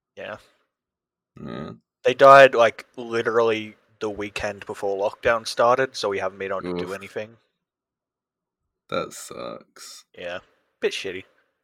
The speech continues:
Speaker 1: But, like,
Speaker 2: Uh, but
Speaker 1: and I'm
Speaker 2: yeah.
Speaker 1: not upset that's on my birthday or anything,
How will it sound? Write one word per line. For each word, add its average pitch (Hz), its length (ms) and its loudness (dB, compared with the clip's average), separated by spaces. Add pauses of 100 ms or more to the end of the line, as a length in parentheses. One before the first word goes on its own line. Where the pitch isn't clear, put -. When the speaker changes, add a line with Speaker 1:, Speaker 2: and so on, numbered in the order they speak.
(3250)
Speaker 1:
But, 131 120 4
like, 123 160 2
Speaker 2:
Uh, 143 360 -6 (140)
but - 260 -16
Speaker 1:
and 170 80 -4
I'm 185 80 2
Speaker 2:
yeah. 214 80 4
Speaker 1:
not 202 60 10
upset 131 260 6
that's 107 160 -6
on 92 80 -14
my 85 120 -10
birthday 85 320 -12
or 87 80 -16
anything, 92 300 -16